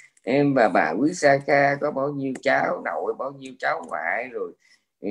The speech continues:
cái quan hệ thông gia giữa cư sĩ này với cư sĩ kia. Ông đó ông giàu lắm mà ông người xứ nào quên, người ta bấm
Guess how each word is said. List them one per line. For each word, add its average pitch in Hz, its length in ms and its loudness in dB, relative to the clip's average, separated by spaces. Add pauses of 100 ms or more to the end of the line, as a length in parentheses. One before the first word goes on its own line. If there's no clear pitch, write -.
(120)
cái 165 140 4
quan 139 340 6
hệ 117 600 2
thông 131 280 -4
gia 127 240 4
giữa 120 480 0 (180)
cư 139 180 2
sĩ 120 260 0
này 87 300 0
với 147 100 4 (100)
cư 143 160 2
sĩ 127 360 -2
kia. 143 320 4 (320)
Ông 143 240 2
đó 151 80 6
ông 147 240 4
giàu 98 320 6
lắm 131 160 4 (100)
mà 220 100 0
ông - 220 0
người 101 200 0
xứ 160 220 -4
nào 101 240 0
quên, 143 280 4
người 104 140 -4
ta 131 120 0
bấm 131 180 -2